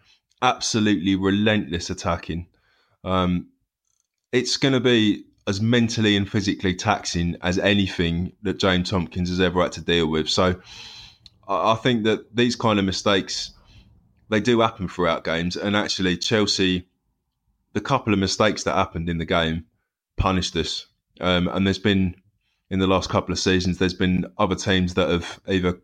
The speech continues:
come to Selhurst or we've been away, and they haven't taken those opportunities, and we've ended up with a draw or even better. So it's, I think it's, it's, it's tough to be blaming anyone, really. Uh, I don't think the positioning was perfect,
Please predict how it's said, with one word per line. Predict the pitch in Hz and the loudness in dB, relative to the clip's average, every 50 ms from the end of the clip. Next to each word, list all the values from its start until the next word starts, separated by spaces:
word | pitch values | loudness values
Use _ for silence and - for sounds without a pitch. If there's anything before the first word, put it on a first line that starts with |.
| _ _ - | _ _ -8
come | - 113 95 90 | -4 -2 -2 -2
to | - 87 | -2 -4
Selhurst | - - 95 90 90 87 90 87 87 85 - - - | -2 0 2 2 2 2 2 2 2 0 -2 -2 -2
or | 87 85 | -2 0
we've | 87 90 87 - | 0 0 -2 -2
been | 95 87 87 | -2 -2 0
away, | 87 90 90 90 90 90 90 - - - - _ - | 2 2 2 2 2 0 -2 -6 -14 -20 -20 _ -4
and | 98 104 | 0 0
they | 104 101 | 2 2
haven't | 110 127 120 104 90 - | 2 2 2 0 -2 -6
taken | - 98 90 87 - 90 87 | -2 -2 -2 -2 -2 -4 -4
those | 85 87 85 87 | -2 -2 0 -2
opportunities, | 92 - - 95 - 98 87 85 85 78 82 85 82 - - | -2 -4 -4 -6 -4 -2 -2 -2 -2 -2 -2 -2 -2 -4 -6
and | 78 95 95 | -4 -2 0
we've | 98 98 95 | 0 2 2
ended | 98 95 92 95 92 | 2 2 2 2 0
up | 90 - - | 0 0 0
with | 95 92 87 | -2 -2 -2
a | 90 | -2
draw | 80 98 98 95 95 95 95 | -2 0 2 4 4 4 4
or | 95 95 98 | 4 4 2
even | 98 95 98 92 | 2 0 -2 -2
better. | 90 107 98 73 73 82 78 _ _ - - - - - - - _ | 0 0 0 0 -2 -4 -4 _ _ -20 -20 -20 -20 -20 -20 -20 _
So | - - 107 101 101 98 196 - - _ _ _ _ _ _ _ _ _ _ - - | -4 0 2 4 4 4 2 0 -2 _ _ _ _ _ _ _ _ _ _ -8 -6
it's, | 107 104 - - - | -6 -6 -6 -2 -2
I | 117 | -2
think | 117 151 151 139 | 0 0 2 2
it's, | 131 104 - - | 2 0 0 -2
it's, | - 110 113 104 - - - - _ - | 0 0 0 0 0 -4 -6 -8 _ -2
it's | 104 98 95 - - | -2 0 0 -2 -4
tough | - 127 113 - - - | 0 0 0 0 0 -4
to | 98 | 0
be | 92 92 82 | 0 0 2
blaming | 95 95 92 92 90 87 87 | 2 2 2 2 2 2 0
anyone, | 90 92 92 90 85 82 85 87 85 85 _ _ _ | 0 0 0 0 0 0 -2 -2 -4 -8 _ _ _
really. | - 95 101 101 95 90 87 85 87 90 - - | -4 0 2 4 4 4 2 0 0 -2 -4 -6
Uh, | 87 90 92 90 82 | -2 0 2 2 4
I | 87 101 | 4 2
don't | 110 101 92 | 2 2 0
think | - 101 87 | 0 -2 -4
the | 82 | -4
positioning | - - 87 101 92 - - 95 90 87 | -6 -4 -2 -2 -2 0 0 -2 -2 -2
was | 85 80 | -4 -6
perfect, | - - 95 95 92 87 - 90 85 - - | -2 0 2 2 2 2 0 -4 -4 -4 -6